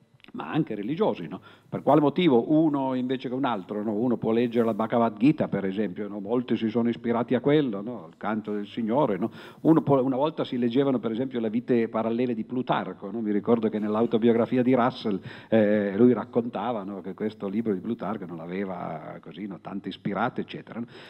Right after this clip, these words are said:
Ma, eh, un conto è essere ispirati, eh, dai, da, da ciò che si legge, no?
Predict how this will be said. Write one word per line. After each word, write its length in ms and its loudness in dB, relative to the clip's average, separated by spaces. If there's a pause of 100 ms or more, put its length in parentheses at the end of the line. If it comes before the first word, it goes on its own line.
(120)
Ma, 200 4
eh, 300 4
un 160 2
conto 300 0
è 260 4
essere 380 0
ispirati, 1040 0
eh, 400 -4
dai, 320 -4
da, 180 -6
da 140 -6
ciò 160 -2
che 100 -8
si 140 -14
legge, 520 -8
no? 180 0